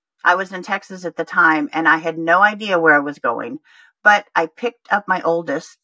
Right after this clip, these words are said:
son, who lived in Houston, and we headed east, continuing to call my husband every fifteen minutes. After an hour on the road, I was shocked <laughs> when Dan answered.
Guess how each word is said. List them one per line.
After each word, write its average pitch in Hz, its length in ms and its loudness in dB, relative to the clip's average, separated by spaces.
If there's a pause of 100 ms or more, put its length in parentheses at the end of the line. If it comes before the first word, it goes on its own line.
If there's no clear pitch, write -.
(120)
son, 139 400 2
who 196 240 -4
lived 151 320 0
in 143 120 0
Houston, 139 640 -6 (360)
and 156 180 0
we 156 100 -2
headed 165 280 -2
east, - 420 -8 (420)
continuing 214 640 -6
to 247 80 -6
call 190 360 4
my 190 140 4
husband 156 500 -2
every 156 240 -2
fifteen 156 460 -6
minutes. - 460 -10 (760)
After 190 320 -2
an 202 140 -8
hour 185 640 2
on 175 120 -4
the 160 100 -4
road, 147 420 -2
I 170 80 0
was 175 120 -6
shocked - 500 2
<laughs> - 100 -8
when 214 200 0
Dan 175 280 0
answered. 165 540 -2